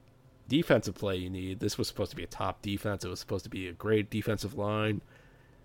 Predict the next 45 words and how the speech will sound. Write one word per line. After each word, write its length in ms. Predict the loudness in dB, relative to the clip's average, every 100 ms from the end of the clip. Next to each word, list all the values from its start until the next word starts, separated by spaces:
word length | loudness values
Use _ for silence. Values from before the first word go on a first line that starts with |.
| -20 -16 -2
The 80 |
secondary 420 | 4 6 10 12 10
was 100 | 10
supposed 200 | 8 8
to 60 |
be 60 | 6
solid, 420 | 10 10 10 8
maybe 220 | 6 4
not 180 | 4 2
as 120 | 2
good 180 | 4 4
as 100 | 4
the 80 | 2
line. 460 | 4 4 4 2 -2 -14 -20 -20 -6
You're 160 | 2 4
just 160 | 4
not 160 | 2 2
getting 320 | 2 0 -2
performance 500 | 0 4 4 2 0
out 160 | 0 2
of 80 | 2
anybody, 580 | 2 2 0 -2 -4 -4 -2
and 340 | -2 -2 -4 -12 -20 -20 -20 -20 -20 -20 -16 -2
that's 140 | -2
partially 480 | 8 8 8 6 4
on 100 | 4
the 80 | 2
coaching 360 | 2 0 0
staff, 520 | -2 2 4 2 0 -16 -20 -20 -20 -20 -20 -20 -20 -20 -20 -20 -14 0
and 160 | 4
it's 80 | 4
partially 440 | 8 8 8 6 6
on 120 | 6
the 60 | 4
players. 560 | 6 6 4 -2 -6 -2
You 80 |
know, 40 | 0
you're 160 | 0
gonna 220 | 2 2 2
need 200 | 0 -2
to 80 | -4
see 380 | -4 -2 -4 -4
improvement 680 | -6 2 2 2 -2 -6
going 240 | -2 -2 -2
forward. 560 | 0 0 0 -4 -10